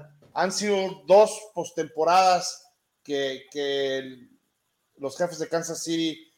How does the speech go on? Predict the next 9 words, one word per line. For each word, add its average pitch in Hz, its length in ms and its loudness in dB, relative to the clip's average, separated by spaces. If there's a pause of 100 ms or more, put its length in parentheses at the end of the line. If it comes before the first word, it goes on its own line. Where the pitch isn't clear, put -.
(120)
han 151 180 -2
sacado 156 400 2
a 139 40 2
los 131 220 -4
Bills 139 260 -6
de 139 60 0
Buffalo 170 680 -4 (440)
y, 175 460 -14 (100)
eh, 120 880 -6